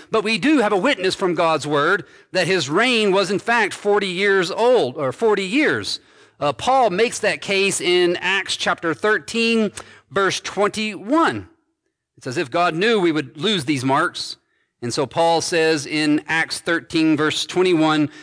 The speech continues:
"Then they asked for a king, that is Israel, and God gave them Saul, the son of Kish, a man of the tribe of Benjamin, for forty years." He reigned for forty years. So we know that Saul reigned for forty years.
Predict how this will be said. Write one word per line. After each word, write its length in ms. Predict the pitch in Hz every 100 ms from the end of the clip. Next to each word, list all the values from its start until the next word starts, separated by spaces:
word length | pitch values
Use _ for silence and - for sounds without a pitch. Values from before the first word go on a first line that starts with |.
| - - -
"Then 260 | 131 233 226
they 160 | 220
asked 360 | 170 175 196 -
for 180 | 196 196
a 40 |
king, 260 | - 160 165
that 120 | 165
is 140 | 147
Israel, 340 | 147 131 143 151
and 100 | 135
God 220 | 151 151
gave 200 | 143 143
them 120 | 143
Saul, 320 | - 135 135
the 80 | 131
son 160 | 143 123
of 80 |
Kish, 320 | - 190 185 156
a 80 |
man 220 | 139 151 151
of 80 |
the 60 | 131
tribe 220 | - 139
of 60 | 131
Benjamin, 460 | 165 175 175 170 156 - _
for 140 | -
forty 300 | - 175 165
years." 500 | 147 151 156 107 90
He 100 | 123
reigned 300 | 113 139 135
for 60 | 120
forty 280 | - 123 120
years. 300 | 165 151 117
So 60 |
we 100 | 262
know 160 | 240 147
that 120 | 123
Saul 220 | - 131
reigned 260 | 117 123 123
for 80 | 117
forty 260 | - 113
years. 360 | 113 180 175 156